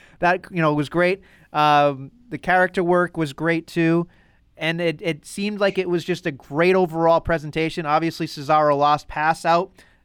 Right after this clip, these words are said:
Easier for a babyface to pass out than tap out, as we talk about, you know, in the Jobber Knocker thread. But I'm curious your thoughts on it because it seemed almost like this is the way that J C drew it up when we talked about it in predictions.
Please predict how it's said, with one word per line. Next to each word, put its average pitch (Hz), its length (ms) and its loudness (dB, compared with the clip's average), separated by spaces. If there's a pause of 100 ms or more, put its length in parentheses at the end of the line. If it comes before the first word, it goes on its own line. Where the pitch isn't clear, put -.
Easier 196 360 -2
for 214 140 -2
a - 20 0
babyface 190 440 2
to 170 60 -10
pass 185 360 0
out 185 160 4
than 156 140 -6
tap 190 320 0
out, 160 180 4
as 147 100 -4
we 151 120 -4
talk 151 260 0
about, 139 340 -2
you 143 60 -10
know, 131 160 -8
in 143 200 -8
the 127 100 -8
Jobber 147 260 0
Knocker 139 260 -4
thread. 139 380 -2 (580)
But 165 120 0
I'm 165 100 -2
curious 202 340 2
your 175 100 0
thoughts 175 300 2
on 175 120 2
it 160 80 -4
because 151 340 -4 (180)
it 165 140 -6
seemed 254 360 -4
almost 226 280 0
like 190 160 4
this 170 180 -2
is 170 80 -4
the 160 80 0
way 160 200 2
that 147 100 2
J 147 220 0
C 160 180 -6
drew 143 220 0
it 147 80 2
up 143 140 2
when 139 80 -6
we 131 80 -6
talked 139 260 0
about 135 140 2
it 127 40 -2
in 127 80 -10
predictions. 127 600 -6